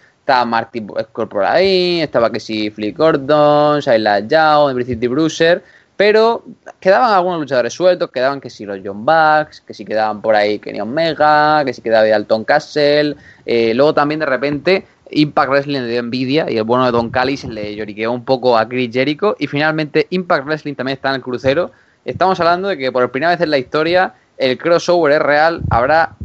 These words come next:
unos combates de Impact Wrestling contra Ring of Honor y como no puede ser de otra manera, serán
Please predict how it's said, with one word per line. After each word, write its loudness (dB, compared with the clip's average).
unos -2
combates -2
de -4
Impact 0
Wrestling -2
contra 0
Ring 0
of -4
Honor -4
y -18
como -4
no -4
puede -2
ser -2
de 2
otra 0
manera, 0
serán -2